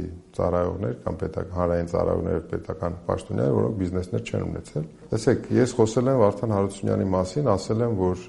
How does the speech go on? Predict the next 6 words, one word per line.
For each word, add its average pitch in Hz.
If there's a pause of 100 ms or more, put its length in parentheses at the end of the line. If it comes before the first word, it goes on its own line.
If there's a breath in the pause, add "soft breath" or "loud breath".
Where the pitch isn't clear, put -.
իրեն 104 (440)
է 107
պատկանում 104 (320)
ինչ-որ 92
մի 95 (300)
գազալցակայան։ 90